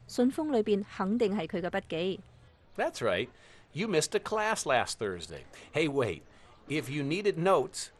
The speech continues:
Speaker 2: why didn't you just ask me?
Speaker 1: 借你嘅筆記，但係我哋覺得，What's her face？嗯，Julia，佢肯定比你記得好啊。
Speaker 2: Well, come to think of it, if I were what's her face, uh, I mean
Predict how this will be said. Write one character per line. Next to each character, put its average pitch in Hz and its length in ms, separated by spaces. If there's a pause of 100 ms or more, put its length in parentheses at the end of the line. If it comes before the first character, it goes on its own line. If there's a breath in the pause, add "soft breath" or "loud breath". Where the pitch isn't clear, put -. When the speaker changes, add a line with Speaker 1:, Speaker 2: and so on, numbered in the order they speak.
Speaker 2:
why 165 220
didn't 208 220
you 220 80
just 220 200
ask 247 400
me? 139 300 (480)
Speaker 1:
借 190 300
你 175 340
嘅 214 100
筆 226 140 (100)
記， 202 380 (320)
但 180 180
係 190 220
我 202 100
哋 202 80
覺 208 240
得， 254 640 (320)
What's 262 160
her 247 100
face？ 143 600
嗯， 190 380 (280 loud breath)
Julia， 277 400 (300 soft breath)
佢 247 100
肯 233 260
定 208 180
比 214 120
你 226 100
記 190 140
得 196 120
好 180 120
啊。 180 160 (480)
Speaker 2:
Well, - 220 (440 loud breath)
come 196 200
to 143 80
think 165 280
of 90 120
it, 87 140 (520 loud breath)
if 135 180
I 196 160
were 160 140
what's 110 300
her 110 100
face, 104 480
uh, 98 460
I 92 120
mean 95 360